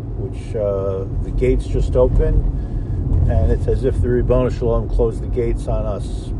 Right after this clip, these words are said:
I was fortunate to get in there before, but I wouldn't be able to go this week, and, and I'm disappointed for some of you who I know listen to the shiur. Maybe you thought you'd be listening in Eretz Yisrael, but maybe things will change. Mashiach should come.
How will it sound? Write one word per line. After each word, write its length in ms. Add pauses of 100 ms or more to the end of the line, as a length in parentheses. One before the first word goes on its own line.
(120)
I 140
was 160
fortunate 540
to 80
get 200
in 140
there 160
before, 540
but 180
I 80
wouldn't 260
be 120
able 160
to 40
go 220
this 240
week, 300
and, 100
and 240
I'm 140
disappointed 680 (120)
for 60
some 200
of 160
you 400 (140)
who 140
I 120
know 180
listen 340
to 100
the 100
shiur. 480 (840)
Maybe 240
you 120
thought 320
you'd 200
be 100
listening 480
in 100
Eretz 260
Yisrael, 580 (200)
but 100
maybe 240
things 300
will 100
change. 440
Mashiach 460
should 240
come. 400